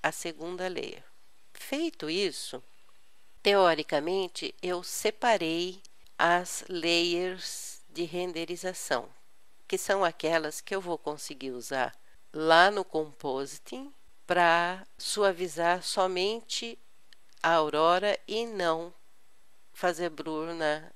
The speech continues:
montanha, tá? Então, eu vou selecionar por garantia essa segunda layer aqui e a partir de agora nós podemos ir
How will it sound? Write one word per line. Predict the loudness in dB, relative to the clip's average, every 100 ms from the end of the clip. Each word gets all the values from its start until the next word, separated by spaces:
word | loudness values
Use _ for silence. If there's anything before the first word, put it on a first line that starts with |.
| -4
montanha, | -2 -2 -4 -6 -8 -18 -20 -20 -18 -18 -18 -18 -18 -14
tá? | -12 -12 -14 -18 -18 -18 -18 -18 -18 -18 -20 -2
Então, | 0 0 -2 -16 -20 -18 -18 -10
eu | -6
vou | -4 -4
selecionar | -4 -4 -6 -4 -2 -2 -4 -14 -18 -14
por | -8 0
garantia | 2 2 -2 -10 -8 -4 -4 -4
essa | -6 -6 -8
segunda | -10 -8 -8 -10 -8 -8
layer | -6 -8 -8 -8
aqui | -8 -6 -8 -8 -12 -18 -18 -18 -18 -18 -14
e | 0 4
a | 4
partir | 4 0 0 -8 -8
de | -8 -4
agora | 0 0 2 2 2 0
nós | -4 -8
podemos | -6 -6 -2 -2 -2 -6 -6
ir | -6 -6